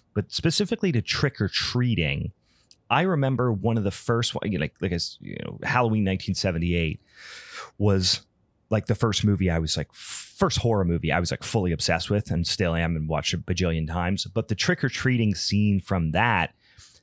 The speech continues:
was always perplexing and interesting to me because, like, whenever Laurie is, like, walking home from school,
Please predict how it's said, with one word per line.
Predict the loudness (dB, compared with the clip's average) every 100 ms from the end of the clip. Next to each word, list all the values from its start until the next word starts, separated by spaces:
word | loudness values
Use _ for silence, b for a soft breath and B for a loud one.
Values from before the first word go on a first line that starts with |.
| _ _ _ _ -2
was | 2 2
always | 2 0 -4 _
perplexing | -2 0 0 -2 0 0 0 -2 0 2
and | 2 0 2
interesting | 0 2 0 0 0 0
to | 0
me | 2 2 0 -2 _ _ _ _
because, | -2 2 2 4 2 2 2 0 _ _ _ _ _ _ _ _ _ _ _ _ _ _ _ 0
like, | 0 0 -6 -16 _ _ _ _ -14 -2
whenever | 2 2 2 0 0 2 2 0 -4 -6
Laurie | 0 2 2 2 2
is, | 2 2
like, | 0 0
walking | 0 2 2 2 0 2
home | 2 0
from | 0 0 0
school, | 0 2 2 2 0